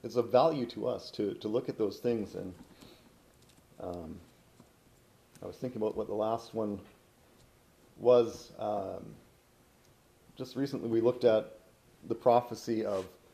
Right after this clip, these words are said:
the timing, and we looked back at Daniel a little bit a few weeks back, of that prophecy of Daniel's seventy weeks, and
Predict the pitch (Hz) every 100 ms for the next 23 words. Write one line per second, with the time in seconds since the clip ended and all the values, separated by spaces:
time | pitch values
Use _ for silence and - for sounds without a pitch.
0 | - - - - 143 131 104 87 85 92
1 | 101 101 - 113 98 110 98 104 101 101
2 | 90 92 95 90 90 - - - 107 98
3 | 98 - 104 92 90 - - - _ _
4 | _ _ - 98 92 - _ _ _ _
5 | _ 107 104 - - 127 120 113 104 113
6 | 104 98 87 107 107 104 - 110 101 101
7 | 95 104 104 - 101 90